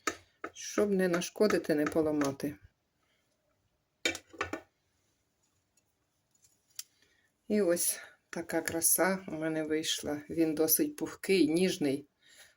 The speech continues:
а зверху хрустка скориночка з кориці і цукру. Ось такий чудовий пиріг. Як бачите, готувати його зовсім не складно.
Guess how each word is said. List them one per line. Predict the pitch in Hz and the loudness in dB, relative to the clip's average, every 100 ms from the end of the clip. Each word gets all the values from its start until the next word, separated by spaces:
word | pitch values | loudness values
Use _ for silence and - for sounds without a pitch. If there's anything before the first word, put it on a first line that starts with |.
| _ | _
а | 175 | -2
зверху | 170 180 214 220 - 147 | 0 4 6 4 4 2
хрустка | 151 170 - - 165 151 - | 2 0 0 4 4 4 0
скориночка | - 180 170 196 165 - 156 143 | -2 2 2 4 2 2 2 4
з | - | 2
кориці | - 170 175 190 - 147 143 - _ _ _ _ _ _ _ _ _ _ _ _ _ - | 0 0 2 2 2 0 -2 -8 _ _ _ _ _ _ _ _ _ _ _ _ _ -2
і | 190 | -2
цукру. | 190 - 151 - 143 139 - - _ _ _ _ _ - _ _ _ _ _ _ _ _ _ - | 2 0 0 -2 -4 -6 -8 -20 _ _ _ _ _ -20 _ _ _ _ _ _ _ _ _ -8
Ось | 151 - | -6 -6
такий | - 139 - 190 214 - - - | -6 -6 -2 -2 -2 -10 -20 -10
чудовий | - 170 160 170 208 196 175 | -4 -2 0 0 2 2 2
пиріг. | 165 160 147 139 - - - _ _ _ _ _ _ - - - - - 202 | 2 2 4 2 -2 -12 -20 _ _ _ _ _ _ -20 -20 -16 -8 -6 -2
Як | 196 175 | 0 2
бачите, | 190 190 165 - 170 | 2 2 -4 -2 0
готувати | 175 185 175 170 170 165 | 0 0 2 0 2 -2
його | 160 170 | 0 0
зовсім | 170 160 - 160 156 | 0 -2 -2 -2 -4
не | 160 | -4
складно. | - 202 214 220 190 185 - | -2 2 4 4 0 -2 -8